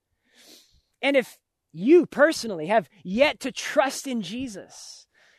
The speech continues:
your body may be alive, but your soul is like Lazarus in a grave. There's no life there.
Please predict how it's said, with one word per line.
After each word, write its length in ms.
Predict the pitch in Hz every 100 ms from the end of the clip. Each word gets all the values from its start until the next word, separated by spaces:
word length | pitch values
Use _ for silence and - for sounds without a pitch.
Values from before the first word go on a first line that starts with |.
| _
your 160 | 214 262
body 420 | 208 294 339 330
may 200 | 294 285
be 160 | 226 294
alive, 600 | 262 233 262 285 262 160
but 160 | 277
your 140 | 262 254
soul 580 | - - 262 285 330 240
is 240 | 220 170
like 300 | 220 269 233
Lazarus 720 | 226 240 262 214 254 240 -
in 180 | 233 240
a 60 | 214
grave. 460 | 185 220 196 135 120
There's 240 | 220 220
no 200 | 262 285
life 540 | 254 247 254 247 -
there. 440 | 175 185 151 120